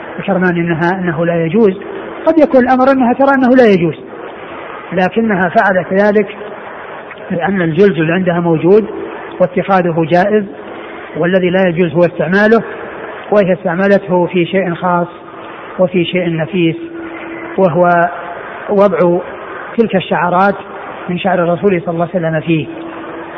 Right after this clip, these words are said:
فيكون معنى شيء نفيس وضعته في شيء نفيس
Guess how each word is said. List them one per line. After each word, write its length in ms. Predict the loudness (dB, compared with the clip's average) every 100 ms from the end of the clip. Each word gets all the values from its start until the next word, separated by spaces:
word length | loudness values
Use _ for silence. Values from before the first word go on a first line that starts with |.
| -14 -14 -14 -14 -2 2
فيكون 840 | 4 6 4 4 4 4 4 2 -2 -8 -4
معنى 240 | -2 0
شيء 300 | 2 4 4
نفيس 380 | 2 2 2 4
وضعته 420 | 4 2 4 4
في 100 | 2
شيء 260 | 0 -2 0
نفيس 280 | 0 0